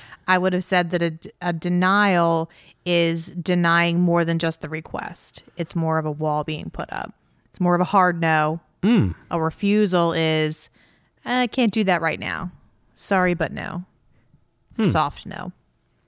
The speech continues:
Speaker 2: That's interesting.
Speaker 1: Yep.
Speaker 2: Maybe we come from different cultures.
Speaker 1: Refusal is like, "Mm, no, you can't have candy after dinner." Denial is like,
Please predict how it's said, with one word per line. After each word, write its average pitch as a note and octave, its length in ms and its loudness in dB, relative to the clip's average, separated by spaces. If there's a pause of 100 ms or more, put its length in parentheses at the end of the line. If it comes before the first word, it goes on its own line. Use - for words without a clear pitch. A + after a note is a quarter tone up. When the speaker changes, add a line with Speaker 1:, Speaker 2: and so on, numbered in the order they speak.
(180)
Speaker 2:
That's B2+ 260 0
interesting. A2+ 540 -2 (1120)
Speaker 1:
Yep. D3 240 -8 (360)
Speaker 2:
Maybe C3 220 4
we E3+ 120 4
come C#3 180 0
from B2 140 0
different A2 240 0
cultures. A2 540 -4
Speaker 1:
Refusal A3 800 2
is G3 280 2
like, F3 520 2 (640)
"Mm, A3 520 4 (260)
no, G#3+ 280 6
you A3 160 2
can't G#3+ 280 0
have G3+ 200 2
candy F3+ 360 2
after D#3+ 300 -2
dinner." D#3 480 -2 (360)
Denial F#3+ 580 6
is F3+ 140 2
like, E3 420 2